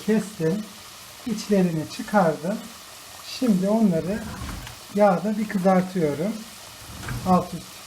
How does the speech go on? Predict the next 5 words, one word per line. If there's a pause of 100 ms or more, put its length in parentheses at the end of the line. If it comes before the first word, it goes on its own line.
(560)
kızartıyorum
onları. (4000)
Sonra
borcamama
koyacağım.